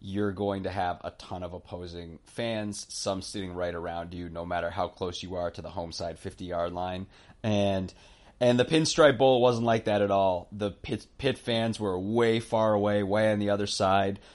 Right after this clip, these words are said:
Um, it was packed, with Northwestern fans making up entire one half of Yankee Stadium.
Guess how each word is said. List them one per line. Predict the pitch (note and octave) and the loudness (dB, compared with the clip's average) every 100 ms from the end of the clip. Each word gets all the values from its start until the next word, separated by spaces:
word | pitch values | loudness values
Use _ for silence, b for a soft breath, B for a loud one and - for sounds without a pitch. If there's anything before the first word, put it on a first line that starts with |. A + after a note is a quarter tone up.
| B - | B 4
Um, | G2+ F#2 F2+ - B _ | 4 4 0 -8 B _
it | C3+ | 4
was | B2 G#2 - | 6 2 -2
packed, | - G#2 G#2 A2 - - b - | -2 4 4 4 -2 -20 b -4
with | G2+ | -2
Northwestern | G2 G#2+ G2+ G2+ G2 G#2+ G2+ | 2 2 2 2 2 -2 -2
fans | A2 G#2 G2+ F#2+ | 0 0 0 -2
making | G2 G2 G2 | -6 -4 -2
up | F#2+ - | -2 -2
entire | G#2+ F2+ - G#2+ G#2+ G2 | -8 -6 2 4 4 2
one | F#2+ G2 | -2 -2
half | F#2+ F#2 F#2 | 0 0 0
of | F2+ F2+ | -2 -6
Yankee | F2+ F2+ F#2 | -8 -8 -12
Stadium. | - F#2+ F#2+ F#2+ F#2+ | -6 -2 0 0 -2